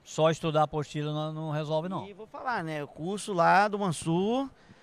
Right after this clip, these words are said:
Speaker 2: entra oitenta pra sair dez é difícil.
Speaker 1: Não, ele não tem como
Speaker 2: É.
Speaker 1: os outros, meio termo.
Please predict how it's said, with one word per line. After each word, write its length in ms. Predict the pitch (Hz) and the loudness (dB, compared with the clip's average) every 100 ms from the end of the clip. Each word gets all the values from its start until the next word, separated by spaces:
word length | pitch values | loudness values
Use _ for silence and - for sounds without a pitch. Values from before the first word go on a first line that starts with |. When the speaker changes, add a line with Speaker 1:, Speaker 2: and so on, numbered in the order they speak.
| - | -8
Speaker 2:
entra 340 | 156 202 208 202 | 0 0 2 2
oitenta 520 | 165 160 165 220 233 | 2 2 2 2 0
pra 140 | 220 | -2
sair 300 | - 196 196 | 0 0 0
dez 420 | 143 151 170 208 | 4 8 8 8
é 40 | 247 | 2
difícil. 500 | 277 196 160 135 - - _ - - | -2 0 0 0 -14 -20 _ -16 -6
Speaker 1:
Não, 320 | 240 135 131 | -2 0 0
ele 440 | 143 165 220 247 | 2 2 2 -4
não 160 | 247 220 | -6 -6
tem 560 | 214 226 226 220 202 170 | -4 -4 -4 -4 -6 -6
como 160 | 175 175 | -4 -4
Speaker 2:
É. 20 | |
Speaker 1:
os 120 | 139 | 0
outros, 500 | 165 156 - 127 107 _ _ _ _ - | 4 4 2 -8 -8 _ _ _ _ -6
meio 240 | 156 190 | 2 2
termo. 500 | - 180 160 127 104 | 4 4 4 2 -10